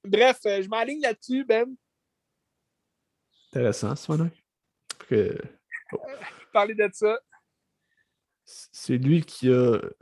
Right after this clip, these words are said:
Speaker 2: il a scénarisé L'Exorciste deux, ce gars-là. <laughs>
Speaker 1: Oh oui, ok.
Speaker 2: Ok.
Speaker 1: Ça a pas passé à l'histoire. <laughs>
Speaker 2: En tout cas.
Speaker 1: Ben bref, on parle de films ici à Qu'est-ce que tu regardes et bien d'autres.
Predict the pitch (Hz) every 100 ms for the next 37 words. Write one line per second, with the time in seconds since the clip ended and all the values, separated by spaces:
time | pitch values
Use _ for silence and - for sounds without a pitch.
0 | - _ _ _ _ - 127 - 160 139
1 | 135 170 135 135 127 156 131 107 113 127
2 | 131 - 113 104 98 135 - 151 - 127
3 | - - 247 349 320 240 233 302 294 226
4 | - 285 311 302 240 175 156 123 - _
5 | _ - - - 208 - _ _ _ -
6 | - - - 190 233 233 247 277 262 233
7 | 269 - - - - 539 - 415 - -
8 | _ - - _ _ - _ _ _ _
9 | _ _ _ - 311 - - _ _ -
10 | - - _ _ - _ _ _ - 175
11 | 190 226 277 - _ _ _ _ _ _
12 | _ - 175 247 311 247 208 254 269 240
13 | 196 - 254 185 - - 202 180 214 240
14 | 220 160 160 160 147 135 -